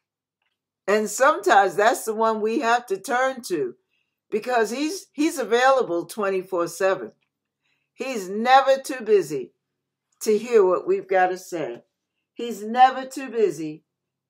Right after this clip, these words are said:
to fellowship with us, to sup with us, and us with him.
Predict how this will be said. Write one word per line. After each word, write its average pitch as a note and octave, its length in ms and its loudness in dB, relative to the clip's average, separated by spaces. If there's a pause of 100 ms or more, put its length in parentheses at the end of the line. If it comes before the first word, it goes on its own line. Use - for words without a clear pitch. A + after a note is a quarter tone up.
to F3+ 120 -8
fellowship F3 800 2
with D3+ 180 -2
us, C3 220 -6
to F3 180 -6
sup A3+ 580 -4
with D3 320 -4
us, - 400 -12 (440)
and F#3+ 180 -2
us F#3+ 260 -2
with F3 260 -4
him. E3 320 -10